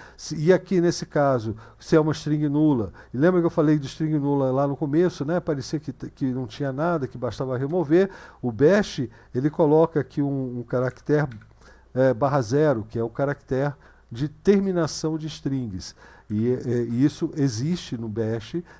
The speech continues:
né? Tudo, toda vez que você faz aqui a, as aspas, abre e fecha aspas, você tá definindo esse terminador. Então,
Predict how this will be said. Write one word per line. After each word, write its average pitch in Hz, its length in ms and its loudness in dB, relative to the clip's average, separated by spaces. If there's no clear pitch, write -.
né? 120 180 -2
Tudo, 143 280 -4
toda 151 240 -2
vez 143 180 -2
que - 60 -18
você 131 220 -6
faz 127 340 -2
aqui 110 340 -4
a, 120 280 -2
as 120 160 -2
aspas, 120 440 -4
abre 139 280 0
e - 20 -6
fecha 120 400 -6
aspas, 135 400 -4
você 131 240 -6
tá 156 140 -4
definindo 131 600 -6
esse 117 220 -6
terminador. 131 640 -4
Então, 135 240 -2